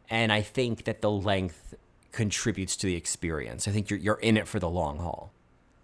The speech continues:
Let's shift gears, no connection whatsoever, as I said, to what, as I s-, also said before, is not a great movie, but has some great elements, and that's, of course, Wine Country.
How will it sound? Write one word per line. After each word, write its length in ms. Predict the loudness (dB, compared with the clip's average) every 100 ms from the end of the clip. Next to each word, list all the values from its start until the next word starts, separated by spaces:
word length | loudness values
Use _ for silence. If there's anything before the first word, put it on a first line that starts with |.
| _ 2
Let's 340 | 6 6 4
shift 460 | 2 4 4 0 0
gears, 560 | 2 4 2 0 -4 -4
no 300 | 0 4 4
connection 480 | 4 2 2 2 0
whatsoever, 540 | 0 2 4 4 4
as 140 | 0 0
I 80 | -2
said, 440 | 0 2 2 0
to 360 | 2 4 4 2 -6 -20 -20 _ -20 _ _ -4
what, 120 | 4
as 160 | 6 8
I 60 |
s-, 180 | 6 4
also 320 | 6 6 6
said 180 | 2 4
before, 440 | 4 2 4 6 6
is 260 | 2 2
not 180 | 2 4
a 160 | 2 0
great 400 | -6 -2 -2 -4
movie, 460 | -8 -8 -4 -2 -2 -6 -20 -20 -20 _
but 160 | 4 6
has 360 | 6 6 6 4
some 520 | 6 6 8 4 2 -4 -2
great 240 | 6 8
elements, 440 | 8 2 -2 -8 -2
and 80 | 0
that's, 180 | 2 0
of 120 | -2
course, 600 | 4 4 4 0 -2 -6 _ -12 -4
Wine 340 | -2 -2 -6
Country. 520 | -10 -12 -12 -14 -16